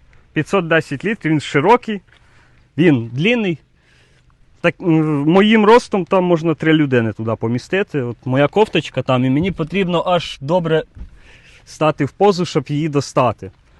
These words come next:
І якщо, ну, на-, напрягтися. Якщо не напрягтися, то я пос-, ну, я можу запачкатись, тому що він дійсно впевнений. Можна зложити задні спинки,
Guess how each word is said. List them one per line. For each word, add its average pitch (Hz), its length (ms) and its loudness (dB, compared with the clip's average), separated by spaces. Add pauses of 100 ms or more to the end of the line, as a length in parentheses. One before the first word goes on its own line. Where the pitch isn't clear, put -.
(580)
І 147 360 4
якщо, 147 600 0 (360)
ну, 160 160 4
на-, 131 200 0
напрягтися. 143 720 -2
Якщо 127 200 -4
не 185 120 0
напрягтися, 185 580 -4
то 143 140 -4
я 180 300 0 (300)
пос-, - 440 0
ну, 120 440 -6
я 143 200 2
можу 165 280 -2
запачкатись, - 800 -6
тому 135 160 -8
що 131 160 -6
він 131 160 -2
дійсно 151 300 -8
впевнений. 110 480 -12 (380)
Можна 160 320 -6
зложити 135 520 -8
задні 110 440 -8 (840)
спинки, 240 560 -10